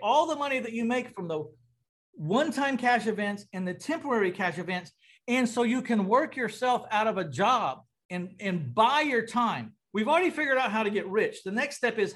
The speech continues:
how do I buy my time back? I have to get into a forever cash strategy that allows me to be free. I put all my money into self-storages.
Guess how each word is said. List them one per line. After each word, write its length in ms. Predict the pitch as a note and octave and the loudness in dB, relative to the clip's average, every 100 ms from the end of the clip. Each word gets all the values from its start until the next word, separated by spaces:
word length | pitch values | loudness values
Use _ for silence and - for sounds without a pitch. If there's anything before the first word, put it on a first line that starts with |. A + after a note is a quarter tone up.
| - - | -12 0
how 180 | C4 | 2
do 100 | C4+ | 4
I 100 | B3 | 4
buy 260 | G3 G#3+ G#3+ | 4 4 4
my 180 | F#3+ E3 | 2 -2
time 320 | - A#3 A3 | -2 -2 0
back? 220 | C3+ A#2 _ _ - | -2 -8 _ _ -4
I 120 | F3+ | -2
have 260 | F#3 B3+ C#4+ | 2 0 0
to 80 | B3+ | -4
get 200 | G#3 A3+ | -2 -2
into 280 | A3+ G#3+ G3 | -2 -2 -2
a 60 | |
forever 440 | - F#3 G#3+ A#3+ C4 | -2 -4 -2 -2 -2
cash 300 | G#3+ F#3+ - | 0 0 0
strategy 540 | G3+ F#3 F3 F3 F3+ - - | -2 -2 -2 -8 -10 -12 -4
that 80 | F#3 | 0
allows 340 | F#3+ G#3 G#3 | 2 2 2
me 100 | G3+ | -2
to 80 | F#3 | -2
be 160 | F#3+ F#3 | -4 -6
free. 440 | - G3 C3+ - _ _ _ - - | -4 -4 -4 -8 _ _ _ -20 0
I 200 | G3+ C#4 | 4 4
put 300 | - C4+ - - | 4 0 0 0
all 200 | G#3+ G#3 | 0 2
my 200 | A#3+ C#4 | 0 0
money 440 | A3 G3 F#3+ F#3+ - | -2 -4 -6 -10 -8
into 220 | F#3 F#3 | -6 -6
self-storages. 840 | - G3+ F3+ - A#3 F#3+ B2+ A2 | -2 0 0 -2 2 2 0 -10